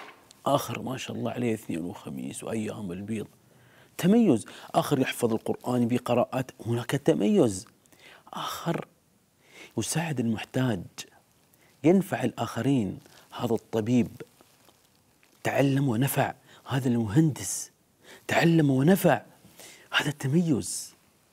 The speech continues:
ليش؟ لأنه يسعى في طريق يحبه الله. إذن هذا التميز،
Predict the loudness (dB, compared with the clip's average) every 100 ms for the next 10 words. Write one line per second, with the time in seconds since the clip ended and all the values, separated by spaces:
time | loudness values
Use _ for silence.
0 | _ _ _ 4 6 4 0 -16 -14 -2
1 | 4 4 4 2 2 0 0 -2 0 0
2 | 0 0 0 2 4 2 0 -2 0 0
3 | 0 0 -2 -6 -6 -6 -8 -10 -10 -10
4 | -12 -10 -10 -10